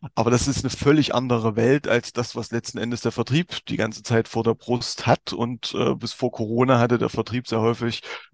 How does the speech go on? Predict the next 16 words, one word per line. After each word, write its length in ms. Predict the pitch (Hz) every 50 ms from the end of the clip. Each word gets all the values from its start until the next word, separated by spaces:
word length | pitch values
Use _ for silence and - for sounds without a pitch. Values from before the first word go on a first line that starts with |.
| 135 -
äh, 100 | - 123
ein 340 | 120 120 - 117 120 120 123
Meeting 380 | 123 131 127 - 135 127 123
nach 160 | 123 123 117 117
dem 160 | - 113 117
anderen, 420 | 120 123 131 131 127 117 113 104 - _ _ -
äh, 260 | 98 110 107 - -
in 100 | 123 120
real, 540 | 117 113 113 - - 120 117 117 120 123 110
in 180 | - 117 120 -
persona 520 | - 117 113 98 113 113 123 135 139 143
vor, 600 | - - - 131 127 127 127 123 120 117 117 113 113
vor, 480 | - - 127 123 113 120 127 117 - -
vor 160 | - 117 120
der 100 | 120 117
Brust. 420 | - - 139 165 - - - -